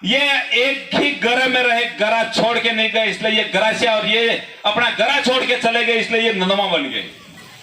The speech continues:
और ऐसा ही उदाहरण हमारे उधर एक है,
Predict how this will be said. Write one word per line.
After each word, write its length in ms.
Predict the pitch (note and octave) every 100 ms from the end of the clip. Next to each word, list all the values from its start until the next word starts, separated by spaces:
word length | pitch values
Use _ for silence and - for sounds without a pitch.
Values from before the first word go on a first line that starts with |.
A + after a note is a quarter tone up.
| - - - - A2 F#2 - - - G#3+ G#3+ G#3 -
और 140 | D4+
ऐसा 340 | D#4 C#4 E4
ही 120 | E4 E4
उदाहरण 600 | D#4+ E4 E4 E4+ D#4+ C#4 - - - -
हमारे 300 | B3 E4 E4
उधर 300 | D#4+ D#4+ D#4+
एक 160 | D#4+ -
है, 540 | E4 D#4+ C4 - -